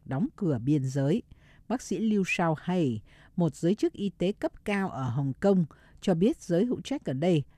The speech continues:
đã tập dượt cho việc phát hiện sớm virus Ebola.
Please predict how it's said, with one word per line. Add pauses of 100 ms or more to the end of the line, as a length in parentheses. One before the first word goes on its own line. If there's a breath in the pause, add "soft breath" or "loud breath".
(120)
đã (120)
tập
dượt (140)
cho
việc
phát
hiện
sớm (140)
virus (160)
Ebola.